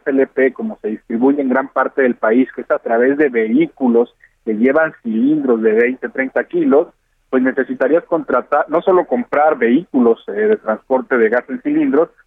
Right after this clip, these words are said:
sino contratar a personas para que lo conduzcan, para que instalen, para que lleven el gas, o bien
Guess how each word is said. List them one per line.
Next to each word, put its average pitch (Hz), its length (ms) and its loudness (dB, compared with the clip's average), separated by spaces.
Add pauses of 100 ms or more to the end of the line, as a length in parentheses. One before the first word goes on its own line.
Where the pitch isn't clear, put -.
(120)
sino 120 220 -2
contratar 120 520 -2
a 151 120 -4
personas 139 720 0
para 113 220 0
que - 160 -6
lo 107 140 -2
conduzcan, 135 720 -2
para - 260 -6
que 110 140 -18
instalen, 139 640 0
para 107 260 -2
que 107 200 -14
lleven 135 340 0
el 135 120 -2
gas, 135 240 2 (360)
o 147 180 0
bien 175 340 0